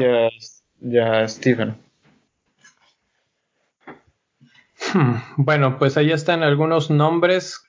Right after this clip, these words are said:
Speaker 2: de los que más suenan, de los que más me laten a mí, obviamente Lundstram, aunque <laughs> últimamente la verdad no ha estado tan bien, he estado muy tentado incluso a venderlo. No lo hago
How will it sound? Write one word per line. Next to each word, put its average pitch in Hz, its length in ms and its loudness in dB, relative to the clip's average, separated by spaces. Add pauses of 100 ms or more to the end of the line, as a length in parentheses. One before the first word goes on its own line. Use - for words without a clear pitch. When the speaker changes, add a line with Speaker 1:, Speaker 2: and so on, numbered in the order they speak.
(120)
Speaker 2:
de 139 160 0
los 131 220 0
que 147 100 -2
más 151 320 0
suenan, 170 420 -2
de 139 120 -2
los 135 180 -4
que 151 100 -2
más 143 320 0
me 156 140 0
laten 147 540 0
a 135 80 0
mí, 170 240 -2
obviamente 139 840 0
Lundstram, 170 840 0
aunque 131 520 0
<laughs> - 240 -10
últimamente 147 640 -2
la 135 80 2
verdad 143 300 -4
no 151 60 0
ha 147 40 2
estado 147 340 -2
tan 131 200 0
bien, 139 280 -2
he 151 40 0
estado 151 340 0
muy 165 240 0
tentado 160 440 0
incluso 147 440 -2
a 127 220 2
venderlo. 120 720 -2 (500)
No 139 320 2
lo 180 160 2
hago 185 500 -2